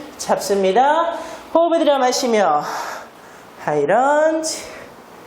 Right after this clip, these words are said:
내쉬면서 워리어 쓰리 자세를 잡습니다. 두 번 더 호흡을 들여 마시고 내쉽니다.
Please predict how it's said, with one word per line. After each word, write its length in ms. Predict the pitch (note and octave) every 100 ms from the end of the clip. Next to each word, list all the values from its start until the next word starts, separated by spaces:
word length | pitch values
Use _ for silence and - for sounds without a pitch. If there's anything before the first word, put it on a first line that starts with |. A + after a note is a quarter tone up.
| - - - - - - -
내쉬면서 880 | F3+ F3+ G3 D#3 C#3+ - D4 E4 E4+ - - - - - - - - - - - -
워리어 520 | D3+ D3+ D#3 A#3 C#4 - - - - - - - - -
쓰리 640 | - C4 C4 B3+ C4 C4 - - -
자세를 480 | - - D#3 G3 E3+
잡습니다. 720 | F3 - F3+ E3+ D#3 D#3+ - - - - - - - - -
두 80 | -
번 240 | A3 B3 B3+
더 420 | B3 G3+ D3 C3+ -
호흡을 280 | D4+ D4+
들여 160 | D4 C#4+
마시고 960 | C#4 C4 C4+ A#3+ A#3 A#3 A#3 A#3 A#3+ A#3+ - - - - - - - - - - - - - - - - - - - - - - - -
내쉽니다. 880 | F#3 G3+ G#3 G#3+ G3 G#3+ G#3 F#3+ D#3+